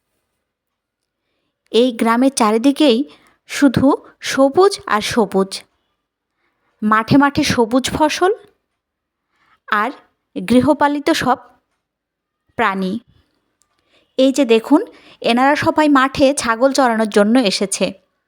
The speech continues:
অনেক ছাগল নিয়ে এসেছে এনারা। আর ওই যে দূরে দেখা যাচ্ছে ওনাদের ঘরবাড়ি ওখানে।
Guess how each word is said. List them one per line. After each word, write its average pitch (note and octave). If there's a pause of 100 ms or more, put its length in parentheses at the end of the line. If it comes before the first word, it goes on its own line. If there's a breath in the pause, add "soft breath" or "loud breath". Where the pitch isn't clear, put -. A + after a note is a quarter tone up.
(800 soft breath)
অনেক D4
ছাগল B3
নিয়ে A3
এসেছে G3
এনারা। F#3 (720 soft breath)
আর G#3+ (100)
ওই D4+
যে D#4
দূরে A#3+
দেখা A3+
যাচ্ছে C4+ (140)
ওনাদের A#3+
ঘরবাড়ি G#3
ওখানে। F#3